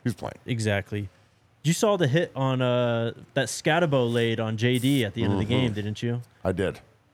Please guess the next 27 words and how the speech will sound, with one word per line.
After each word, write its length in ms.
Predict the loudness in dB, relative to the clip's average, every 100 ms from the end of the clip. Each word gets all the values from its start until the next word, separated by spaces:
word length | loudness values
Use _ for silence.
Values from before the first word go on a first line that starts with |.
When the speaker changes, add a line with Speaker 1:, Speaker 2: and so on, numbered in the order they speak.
| _ -14
Speaker 2:
So, 440 | -2 2 4 4
uh, 140 | 2
Coach 260 | 0 0 0
Prime 180 | 2 2
was 100 | 4
asked 240 | 2 0
about 280 | -2 0 2
it. 160 | 0 -4 _ _ _ _ 0
He 100 | 0
said, 380 | 4 2 2 2
"All 200 | 2 4
I 100 | 4
know 160 | 4
is 120 | 4 2
Coach 260 | 0 2
Dillingham, 540 | 2 4 4 2 -2 0
Dillingham 420 | 2 4 2 2
and 100 | 2
I 100 | 0
spoke 380 | 0 2 2 2
as 180 | -2 2
early 240 | 2 2
as 100 | 2
Sunday, 560 | 2 2 2 2 2 -2 -4
and 140 | 0
we're 120 | 0
good." 300 | 0 -2 -4